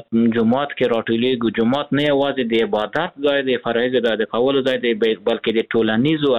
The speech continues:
اړیکو او د همغږۍ مرکز هم دی. تاسو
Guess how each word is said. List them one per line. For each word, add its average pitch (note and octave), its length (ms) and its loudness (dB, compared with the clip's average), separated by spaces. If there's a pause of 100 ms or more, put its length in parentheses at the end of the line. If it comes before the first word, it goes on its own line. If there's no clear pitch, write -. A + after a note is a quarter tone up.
اړیکو C#3+ 420 0
او A#2 60 2 (160)
د - 0 - (300)
همغږۍ A2+ 560 0 (120)
مرکز C3 400 -2
هم A2+ 160 2
دی. G2+ 100 -2 (460)
تاسو A#2+ 160 -2